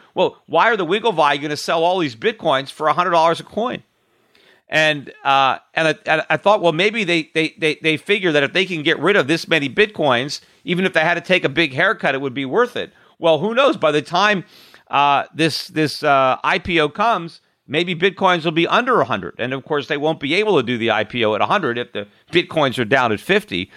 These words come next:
But, of course, maybe some of the selling in Bitcoins, if people actually think this I P O is coming public and you own Bitcoins and you know the Winklevi are gonna sell their Bitcoins at a hundred dollars a coin, why wouldn't you dump your coins on the market now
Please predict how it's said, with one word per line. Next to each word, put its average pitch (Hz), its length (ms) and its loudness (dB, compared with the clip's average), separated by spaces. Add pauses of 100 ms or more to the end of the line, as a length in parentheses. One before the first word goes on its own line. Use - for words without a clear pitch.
(160)
But, 185 120 2
of 170 80 0
course, 190 280 0
maybe 233 280 0
some 190 280 0
of 151 80 -2
the 131 60 -8
selling 196 440 0
in 117 140 -6
Bitcoins, 135 420 -2
if 139 80 -10
people 185 300 -4
actually 147 380 -2
think 214 420 -2 (180)
this - 180 -4
I 165 160 4
P 165 200 -2
O 143 100 4
is 127 100 -2
coming 143 280 -2
public 170 480 0 (240)
and 160 160 -2
you 165 120 0
own 190 300 0
Bitcoins 143 560 0
and 135 140 -4
you 147 80 -4
know 185 160 2
the 139 100 -2
Winklevi 196 320 0
are 131 220 2
gonna 127 180 -8
sell 170 240 2
their 131 120 0
Bitcoins 120 520 -2
at 123 80 -4
a 110 80 2
hundred 156 300 -2
dollars 143 280 2
a 135 60 -8
coin, 180 380 0 (180)
why 170 160 0
wouldn't 190 180 -4
you 147 80 -4
dump 170 320 -2
your 156 120 -4
coins 170 340 -2
on 156 80 2
the 135 80 -6
market 147 320 -2
now 139 420 0